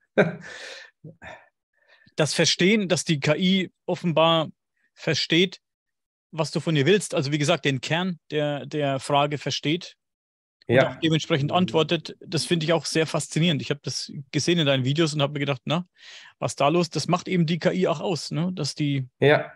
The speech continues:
Speaker 2: wirklich dahinter steigt, was du von ihr willst.
Speaker 1: Das ist, äh, eine komplett neue Entwicklung. Das gab's halt vorher nicht. Das war mit G P T drei, also vor eineinhalb Jahren oder vor fast zwei Jahren. Ähm, kompl-, und die hatten eine neue Technik,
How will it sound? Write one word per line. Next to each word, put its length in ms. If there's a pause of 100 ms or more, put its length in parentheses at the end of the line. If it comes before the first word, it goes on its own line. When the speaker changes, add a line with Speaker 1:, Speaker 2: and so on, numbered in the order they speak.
Speaker 2:
wirklich 300
dahinter 280
steigt, 320
was 120
du 80
von 160
ihr 80
willst. 340 (880)
Speaker 1:
Das 160
ist, 340
äh, 200
eine 200
komplett 300
neue 200
Entwicklung. 440
Das 160
gab's 260
halt 140
vorher 220
nicht. 680
Das 320
war 140
mit 180
G 80
P 100
T 120
drei, 480 (400)
also 340
vor 140
eineinhalb 460
Jahren 280
oder 200
vor 440
fast 300
zwei 220
Jahren. 380 (440)
Ähm, 540 (1300)
kompl-, 380
und 200
die 80
hatten 160
eine 80
neue 180
Technik, 520